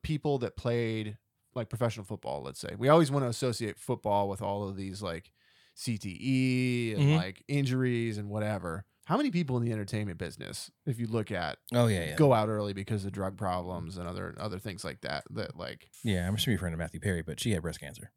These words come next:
Speaker 1: Yeah, well, yeah, yeah, yeah, yeah.
Speaker 2: <laughs>
Speaker 1: Yes, yeah, yeah. I, I meant more of the drug, you know, side of things.
Speaker 2: Yeah.
Speaker 1: Y-, yeah.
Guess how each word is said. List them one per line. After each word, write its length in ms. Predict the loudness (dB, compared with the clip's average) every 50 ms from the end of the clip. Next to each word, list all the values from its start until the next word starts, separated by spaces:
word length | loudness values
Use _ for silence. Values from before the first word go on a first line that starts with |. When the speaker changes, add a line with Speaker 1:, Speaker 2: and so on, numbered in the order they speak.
| _ _ _ _ _ -4
Speaker 1:
Yeah, 240 | -2 2 4 4 6
well, 100 | 8 6
yeah, 200 | 8 8 6 6
yeah, 260 | 6 6 4 4 6 6
yeah, 200 | 6 6 6 8 8
yeah. 40 | 10
Speaker 2:
<laughs> 20 |
Speaker 1:
Yes, 240 | 10 10 10 10 8 6 6 8
yeah, 260 | 8 6 8 6 4 2 4
yeah. 160 | 2 0 2
I, 280 | 2 4 4 4 4 4
I 40 | 6
meant 220 | 6 6 6 6
more 160 | 6 6 6
of 140 | 6 4 2
the 100 | 0 -2
drug, 400 | -2 -2 0 2 2 2 0 -2 -10 -16 _ _ _ _
you 160 | -6 -4 -4
know, 160 | -4 -6 -10 -12 -16 _
side 300 | -6 -4 -4 -4 -4 -8
of 80 | -10
things. 420 | -10 -10 -10 -10 -10 -12 -14 -14 -16 _ _
Speaker 2:
Yeah. 240 | 0 2 2 2 2
Speaker 1:
Y-, 60 | 0 -2
yeah. 260 | -6 -6 -6 -6 -8